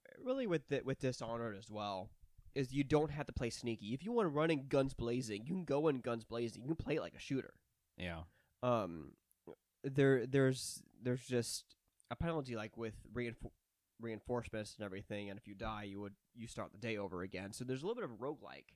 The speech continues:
Speaker 1: elements in the game.
Speaker 2: Yeah.
Speaker 1: Um, and also a little bit of a, lack of a better term, Dark Souls element, because you play as Cole, and, and, uh, and there's a woman named, I think, Juliana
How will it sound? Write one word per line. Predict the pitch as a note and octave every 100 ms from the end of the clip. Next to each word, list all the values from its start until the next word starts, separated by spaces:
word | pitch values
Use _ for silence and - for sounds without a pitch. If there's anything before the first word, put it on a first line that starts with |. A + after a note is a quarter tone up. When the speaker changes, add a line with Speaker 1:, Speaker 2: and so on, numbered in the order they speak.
| -
Speaker 1:
elements | G2+ F2+ C#2 -
in | E2+
the | D#2
game. | D#2+ A1+ D#2 - _ -
Speaker 2:
Yeah. | F#2+ E2+ D#2+ - _ _ _ _ _ A#2
Speaker 1:
Um, | A2+ A2+
and | F3
also | C#4+ - B3
a |
little | B3 A#3
bit | A#3
of | G3+
a, | F#3+ F3+ E3+ F#2 _ _ B1+ A1 G2+
lack | B2+ B2+ E3+
of | F#3+
a |
better | F3+ F3
term, | D#3 E3+ F3+
Dark | C3 D3 G#3
Souls | - B2 A2+
element, | G2+ G2 F#2+ F#2+ -
because | A#2+ A#2+ B2+ A2+ G#2+ - _ _ _ -
you | B2+
play | F3 F3
as | B2
Cole, | - - G#3 C3+ G2 G2 _ _ _ _ _ _
and, | B2+ A#2 G#2+ - _ _ _ -
and, | A#2 G#2+ G2+ G#2 G#2+
uh, | G2 F2 C#2+ F#2
and | A2+
there's | A2+ A2+ G#2+
a | G2+
woman | A2+ A#2+ A2+
named, | G#2+ G2+
I | E2
think, | - D3+ B2+
Juliana | C3+ C#3 A2+ B2+ G3+